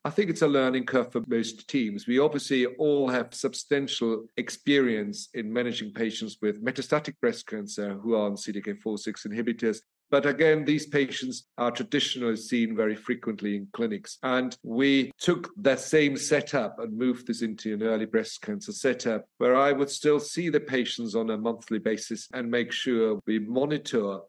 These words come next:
possible adverse events very well and give patients ideally optimal guidance on how to manage them. And our experience is that if you do this well at the beginning,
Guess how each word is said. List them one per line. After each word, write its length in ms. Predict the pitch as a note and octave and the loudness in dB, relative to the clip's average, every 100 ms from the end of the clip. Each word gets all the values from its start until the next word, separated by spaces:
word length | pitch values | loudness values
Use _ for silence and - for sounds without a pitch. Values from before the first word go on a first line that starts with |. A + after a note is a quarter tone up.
| _ _ | _ _
possible 320 | C#3+ C3 A2+ | -4 -2 0
adverse 400 | A2 G#2 A2 G#2 | 0 2 0 0
events 500 | G#2 G#2 G2 G2+ - - | -2 -2 -2 -8 -12 -2
very 180 | A2+ A2 | 0 2
well 480 | A2+ A#2+ B2 B2 - | 4 4 4 2 -4
and 120 | B2 | -8
give 240 | G#2+ B2+ - | -4 -4 -2
patients 500 | C3 A#2+ A#2+ A2+ - - | -2 -2 -4 -8 -10 -6
ideally 380 | C3 A2+ C#3 C3+ | -2 2 4 6
optimal 360 | C3+ - B2+ | 4 0 0
guidance 460 | B2 B2 C#3 C#3+ A#2 | 2 4 2 0 -2
on 140 | A#2+ | -4
how 240 | A2 A#2 A#2+ | -2 0 0
to 400 | A#2 - A#2 G#2 | 0 0 2 2
manage 380 | A#2+ B2+ B2+ - | 0 0 -2 -2
them. 240 | G#2+ F#2+ _ _ - | -2 -4 _ _ -2
And 360 | C3+ C3+ A#2 D#3 | 0 0 0 2
our 200 | D3 D3 | 6 6
experience 460 | D3 G3 F#3 D#3 | 4 4 4 4
is 180 | D#3 - | 0 4
that 180 | D3 C#3 | 4 4
if 180 | C3+ - | 2 -2
you 60 | |
do 280 | C3 D3+ D3+ | -2 0 0
this 220 | C3+ B2+ | 0 -2
well 340 | C3 B2 A#2+ A#2 | 2 4 6 4
at 120 | A#2 | 2
the 60 | - | -2
beginning, 680 | A#2+ G#2+ C3+ C3+ A#2+ F#2+ | -6 -2 0 2 0 -4